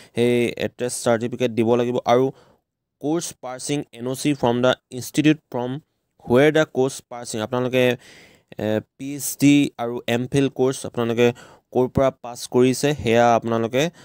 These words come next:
আ, ইয়াত, আ, চাৰ্টিফিকেট, আ, জমা দিব লাগিব। নেম অফ দ্য ইউনিভাৰ্চিটি, ইয়াত, আ, কোনখন ইউনিভাৰ্চিটি আপোনালোকে পঢ়ি আছে তাৰ নেম উল্লেখ কৰিব লাগিব। কৰ্চ ৱৰ্ক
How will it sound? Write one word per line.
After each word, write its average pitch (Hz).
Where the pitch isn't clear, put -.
আ, 107
ইয়াত, 104
আ, 110
চাৰ্টিফিকেট, 113
আ, 107
জমা 107
দিব 110
লাগিব। 120
নেম 131
অফ 156
দ্য 165
ইউনিভাৰ্চিটি, 135
ইয়াত, 113
আ, 117
কোনখন 131
ইউনিভাৰ্চিটি 127
আপোনালোকে 127
পঢ়ি 120
আছে 117
তাৰ 120
নেম 117
উল্লেখ 117
কৰিব 117
লাগিব। 123
কৰ্চ 151
ৱৰ্ক 120